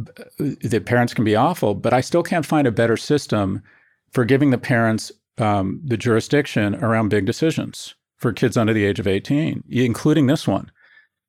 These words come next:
And so, but what we, but whenever you wanna have a conversation like this, it gets people very upset.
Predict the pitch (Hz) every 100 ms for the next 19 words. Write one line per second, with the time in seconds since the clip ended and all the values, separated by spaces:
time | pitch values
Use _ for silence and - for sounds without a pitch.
0 | _ _ 123 120 - 127 120 120 143 120
1 | 139 123 127 120 139 - 143 131 - -
2 | _ - 127 151 196 190 139 117 - _
3 | - 135 147 139 131 147 131 113 156 175
4 | 113 92 92 90 69 - - _ _ _
5 | _ _ _ _ 131 135 131 139 139 185
6 | 165 135 135 123 - 156 117 -